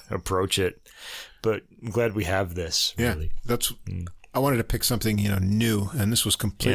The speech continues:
Speaker 1: Yeah.
Speaker 2: new to me. And,
Speaker 1: Yeah, I remember
Speaker 2: uh,
Speaker 1: you being pretty taken with this music
Speaker 2: Yeah.
Speaker 1: at the time too.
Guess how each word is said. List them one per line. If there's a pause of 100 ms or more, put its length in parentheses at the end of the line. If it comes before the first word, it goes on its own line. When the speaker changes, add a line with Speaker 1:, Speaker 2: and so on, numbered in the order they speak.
Speaker 1:
Yeah.
Speaker 2:
new
to
me. (120)
And,
Speaker 1:
Yeah,
I
remember
Speaker 2:
uh,
Speaker 1:
you
being
pretty
taken
with
this
music
Speaker 2:
Yeah.
Speaker 1:
at
the
time
too.